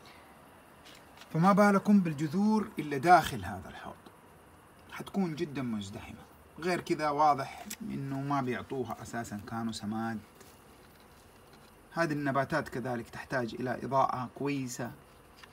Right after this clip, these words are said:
تهوية كويسة. لا ننسى أن نقول إنها سبحان الله في مناطق مفتوحة، فإذا كان في إضاءة كويسة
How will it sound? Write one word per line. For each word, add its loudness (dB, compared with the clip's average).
تهوية 0
كويسة. -4
لا 2
ننسى -2
أن -2
نقول -4
إنها -4
سبحان -2
الله 0
في -6
مناطق -2
مفتوحة، -8
فإذا -6
كان -4
في -8
إضاءة 0
كويسة -8